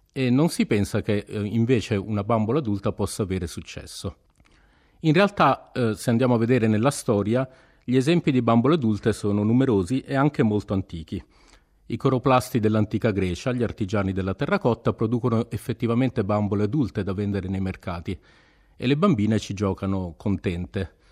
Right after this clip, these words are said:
In tutto l'impero romano si trovano bambole slanciate, snodate, con fattezze adulte e anche con degli accessori in scala che ricordano quelle delle bambole moderne come la Barbie,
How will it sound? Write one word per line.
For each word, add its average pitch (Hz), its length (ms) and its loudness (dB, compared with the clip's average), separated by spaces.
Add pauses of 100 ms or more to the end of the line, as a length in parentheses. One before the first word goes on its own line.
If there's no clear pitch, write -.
(320)
In 127 160 2
tutto 131 260 2
l'impero 110 400 4
romano 113 400 4
si 98 160 -4
trovano 101 420 0
bambole 98 760 -2
slanciate, 107 760 0
snodate, 98 800 -4 (100)
con 104 160 -4
fattezze 120 520 -2
adulte 147 540 0 (360)
e - 140 -2
anche 175 340 4
con 120 500 4
degli 117 300 -2
accessori 107 720 0
in 117 80 2
scala 104 600 0 (260)
che 135 60 0
ricordano 120 480 2
quelle 98 260 0
delle 98 220 0
bambole 95 400 0
moderne 92 480 -2
come 95 200 -2
la 95 120 -2
Barbie, 90 500 -2